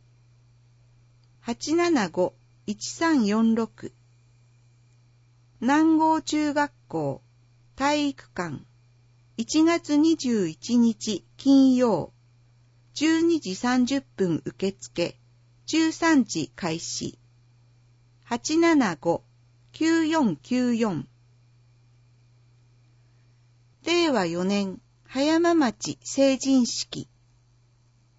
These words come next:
町内在住の新成人を対象に成人式を開催します。該当者には十二月上旬までに案内状を送付するのでご確認ください。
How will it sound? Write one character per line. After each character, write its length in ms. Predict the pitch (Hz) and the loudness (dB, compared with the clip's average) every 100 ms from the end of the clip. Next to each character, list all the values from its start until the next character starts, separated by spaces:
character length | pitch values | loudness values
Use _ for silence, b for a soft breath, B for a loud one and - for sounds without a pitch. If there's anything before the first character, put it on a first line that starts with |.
| _ _ _ _ _ _ | _ _ _ _ _ _
町 260 | - 370 359 | -4 -2 2
内 240 | 277 202 | 2 0
在 300 | 165 208 220 | -2 -2 -2
住 280 | 202 220 208 | -2 -2 0
の 240 | 202 196 - | -2 -4 -8
新 380 | - 330 339 311 | -4 2 2 2
成 260 | 330 330 | 0 0
人 320 | 294 220 185 | 0 0 0
を 60 | 160 | -2
対 240 | - 196 | -4 -4
象 320 | 196 - 196 185 | -4 -4 -2 -2
に 280 | 180 175 - _ | -4 -6 -10 _
成 320 | - 339 339 | -8 -4 -2
人 280 | 339 339 349 | -2 -2 -2
式 320 | - - 196 | -4 -4 -2
を 100 | 160 | -2
開 280 | - 202 190 | -2 -2 -2
催 280 | - 196 185 | -2 -4 -4
し 220 | - 185 | -6 -8
ま 180 | 170 170 | -8 -10
す。 300 | - - _ _ _ _ _ _ _ _ _ - | -14 -20 _ _ _ _ _ _ _ _ _ -4
該 240 | 262 320 | -2 -2
当 240 | - 349 349 | -2 -2 0
者 160 | 254 | -2
に 160 | 214 185 | -2 -2
は 220 | 165 - - | -4 -6 -8
十 240 | - 294 320 | -2 2 4
二 160 | 330 | 4
月 300 | 320 320 302 | 2 0 -4
上 260 | 254 294 302 | -2 0 0
旬 280 | 302 311 302 | 2 4 4
ま 100 | 320 | 2
で 160 | 254 | 0
に 240 | 190 160 - | 0 -2 -4
案 240 | - 277 294 | 0 2 4
内 240 | 311 294 | 4 2
状 380 | 294 294 285 285 | 0 0 0 0
を 60 | |
送 300 | 285 311 294 | -2 -2 -2
付 140 | 285 277 | -2 -8
す 180 | - 269 | -6 0
る 140 | 277 | 2
の 160 | 226 180 | 2 0
で 240 | 147 - _ | -6 -6 _
ご 140 | - 190 | -8 -4
確 300 | 277 - 269 | -4 -2 2
認 280 | 262 254 | 4 4
く 140 | 233 226 | 0 -4
だ 140 | 220 | -4
さ 240 | 208 214 | -4 -6
い。 100 | 180 | -8